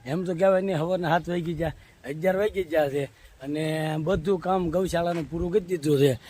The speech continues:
અને જો ગાઉને બહાર બાંધી દીધી, યાને નીર, નીર ને ઈ ખાઈ લીધું છે. અને જો ગૌશાળાનું બધું કામ પૂરું કરી દીધું છે. અને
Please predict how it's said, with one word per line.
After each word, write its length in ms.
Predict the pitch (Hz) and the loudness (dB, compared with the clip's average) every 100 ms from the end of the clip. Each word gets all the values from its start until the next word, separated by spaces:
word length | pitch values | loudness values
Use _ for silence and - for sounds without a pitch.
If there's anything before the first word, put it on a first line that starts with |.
| - - | -20 -6
અને 180 | 135 147 | 0 2
જો 240 | 175 165 | 6 6
ગાઉને 360 | 151 170 185 175 | 8 8 8 6
બહાર 240 | 160 170 | 8 6
બાંધી 340 | 156 180 170 165 | 8 6 6 2
દીધી, 360 | 156 135 147 | 0 4 4
યાને 280 | 151 175 175 | 6 6 6
નીર, 420 | 165 175 185 160 - - - - - | 8 8 8 6 0 -14 -20 -20 2
નીર 200 | 151 190 | 6 8
ને 80 | 185 | 8
ઈ 280 | 175 185 175 | 8 6 6
ખાઈ 240 | 180 202 | 8 8
લીધું 400 | 196 165 147 139 | 8 4 4 2
છે. 260 | 113 131 117 - - - - - - - | 4 4 2 -4 -20 -20 -20 -20 -20 -10
અને 200 | 143 156 | -4 2
જો 260 | 165 175 147 | 8 8 8
ગૌશાળાનું 560 | 185 175 175 185 165 | 6 8 6 6 6
બધું 380 | 180 208 160 180 | 6 6 6 4
કામ 300 | 160 190 180 - - - - | 8 6 6 0 -18 -20 -8
પૂરું 260 | - 175 175 | 2 6 10
કરી 200 | 208 233 | 10 8
દીધું 460 | 185 190 151 143 123 | 6 6 6 2 2
છે. 180 | 120 101 - - - | -2 -6 -16 -20 -14
અને 500 | 135 151 160 160 160 | -8 -6 -4 -2 -4